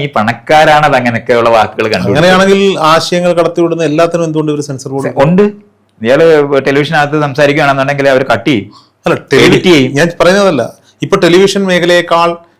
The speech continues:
Speaker 2: ആ, കൂടുതൽ റീച്ചും കൂടുതൽ ആളുകളിലേക്ക് എത്തുന്നു ചെയ്യുന്നത് ഓൺലൈൻ
Speaker 1: അത്,
Speaker 2: മാധ്യമം.
Speaker 1: അത് ക-, അവർക്ക് അത് തന്നെ കൈകാര്യം ചെയ്യാനായിട്ട്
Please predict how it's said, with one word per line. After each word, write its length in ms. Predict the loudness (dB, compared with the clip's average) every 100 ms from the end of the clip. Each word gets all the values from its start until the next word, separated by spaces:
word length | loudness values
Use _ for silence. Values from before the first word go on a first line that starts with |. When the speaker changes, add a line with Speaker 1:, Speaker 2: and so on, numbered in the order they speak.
| _ -2
Speaker 2:
ആ, 200 | 2 4 2 0 -2 -4 0
കൂടുതൽ 300 | 2 4 2 2
റീച്ചും 380 | 2 0 -2 -6 -6 -10 -2
കൂടുതൽ 260 | 0 2 2 2
ആളുകളിലേക്ക് 460 | 2 2 2 0 -4
എത്തുന്നു 260 | -4 -6 -2
ചെയ്യുന്നത് 240 | -2 0 0
ഓൺലൈൻ 240 | 2 2 0
Speaker 1:
അത്, 240 | -6 -2
Speaker 2:
മാധ്യമം. 420 | 0 2 2 4 2
Speaker 1:
അത് 120 | 0 -4 -4 -2
ക-, 120 | 0
അവർക്ക് 220 | 0 0 0
അത് 80 | 2
തന്നെ 160 | 0 -2 -2
കൈകാര്യം 360 | 0 2 2 0
ചെയ്യാനായിട്ട് 380 | 0 0 -4